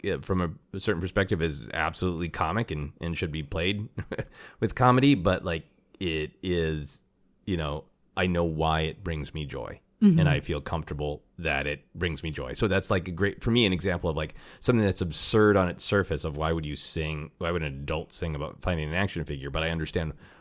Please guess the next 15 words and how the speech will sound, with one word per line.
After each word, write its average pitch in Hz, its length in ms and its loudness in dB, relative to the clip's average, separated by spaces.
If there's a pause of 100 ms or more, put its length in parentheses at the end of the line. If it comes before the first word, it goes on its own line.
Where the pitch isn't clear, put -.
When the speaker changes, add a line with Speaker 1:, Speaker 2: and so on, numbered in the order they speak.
(120)
Speaker 1:
why 82 320 0
having 78 640 -2
a 82 100 -4
physical 80 480 -4
manifestation 78 800 -6
of 71 100 -10
something 76 300 -8
that 73 80 -8
I 71 80 -6
love 76 260 -6
is 73 100 -10
meaningful 87 440 -4
to 73 100 -10
me, 69 180 -8
like, 69 280 -10